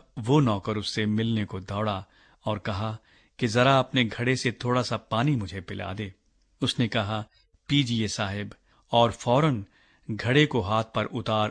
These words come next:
اسے پانی پلایا۔ جب اسے پلا چکی تو کہنے لگی کہ "میں تیرے اونٹوں کے لیے بھی پانی بھر بھر لاؤں گی، جب تک وہ پی نہ چکیں۔" اور فوراً اپنے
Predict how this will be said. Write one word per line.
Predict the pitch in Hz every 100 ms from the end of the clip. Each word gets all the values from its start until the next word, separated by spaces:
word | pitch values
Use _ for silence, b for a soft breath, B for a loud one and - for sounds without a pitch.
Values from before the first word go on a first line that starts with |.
| - -
اسے | - 107
پانی | - 104 98
پلایا۔ | 92 101 92 95 95 _ _ _ _ _ -
جب | 120 151 151
اسے | - 127
پلا | 120 120 135
چکی | 135 110 104 98 b b b
تو | - 117
کہنے | 131 117 117
لگی | 101 95 101 - _ _ _ _ _
کہ | - 117
"میں | 120 135
تیرے | 131 127 127
اونٹوں | - 131 131 117
کے | 117
لیے | 107 110
بھی | 110 110
پانی | - 110 104 107 - -
بھر | 104 98 110
بھر | 101 98
لاؤں | 98 98 120
گی، | 104 92 - b b b b 117
جب | 131 147
تک | - 107 113
وہ |
پی | 98 120 113 104 -
نہ | 113 104
چکیں۔" | 98 101 101 98 101 _ _ _ _ b b b
اور | - 131
فوراً | - 139 165 160
اپنے | 123 -